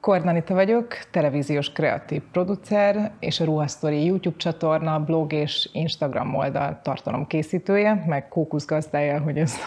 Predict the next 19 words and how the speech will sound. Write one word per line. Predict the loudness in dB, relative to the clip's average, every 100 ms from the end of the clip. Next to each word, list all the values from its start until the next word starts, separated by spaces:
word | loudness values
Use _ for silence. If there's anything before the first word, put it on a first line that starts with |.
| -12
<laughs> | -8
elég | -2 2 2
jól | 2 0
látszik, | 0 -2 -2 -2 -2
ez | -6
is | -6
egy | -6
fontos | -4 -2 -2
szerepkör. | 2 0 2 0 0 -2 -12 -12 -12 -14 -18 _
Kétezer-tizenhétben | 2 4 2 2 0 0 2 2 2 0 0
másoddiplomáztam | 0 0 -2 -2 -2 0 0 -2 -2
a | -2
Moholi | 0 0 0
Nagyművészeti | -2 -2 0 0 -2 -2 -4 -2 -2
Egyetem | 0 -2 -2 -2 2
dizájn | 0 2 0
és | 0 0
művészetmenedzsment | 0 0 -2 -4 -2 -2 -2 -4 -2
mesterszakán, | -2 -2 -4 -2 -4 -2 0 2